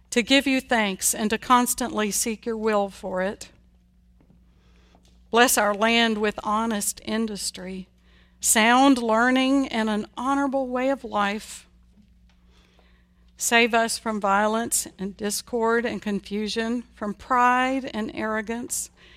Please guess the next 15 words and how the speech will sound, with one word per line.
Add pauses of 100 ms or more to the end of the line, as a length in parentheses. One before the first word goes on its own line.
(140)
and
from
every
evil
way. (1800)
We
put
our
trust
in
you,
O
Lord. (680)
Make
us,